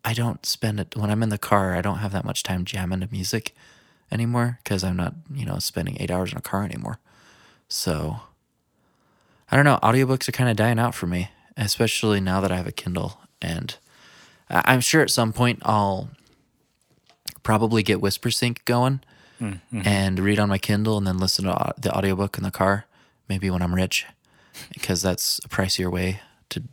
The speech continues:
Speaker 1: ingest books.
Speaker 2: Yeah, 'cause you have to buy the audiobook and the
Speaker 1: Yeah,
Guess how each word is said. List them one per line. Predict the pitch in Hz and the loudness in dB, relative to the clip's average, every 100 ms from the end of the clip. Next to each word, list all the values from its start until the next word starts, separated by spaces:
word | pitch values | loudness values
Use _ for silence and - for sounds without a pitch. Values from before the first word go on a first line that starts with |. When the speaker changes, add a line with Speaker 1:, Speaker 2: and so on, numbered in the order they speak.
| - - _ _ - - | -20 -20 _ _ -20 -10
Speaker 1:
ingest | 110 92 92 92 - - | -6 -4 -4 -4 -6 -4
books. | 92 - - - _ _ | -4 -2 -4 -6 _ _
Speaker 2:
Yeah, | - 98 | -6 -4
'cause | 95 | -2
you | |
have | 98 | -4
to | 95 | -4
buy | 92 | -4
the | 92 92 _ _ - | -6 -10 _ _ -10
audiobook | 92 92 90 90 | -6 -4 -4 -6
and | 90 87 | -6 -6
the | |
Speaker 1:
Yeah, | 87 | -8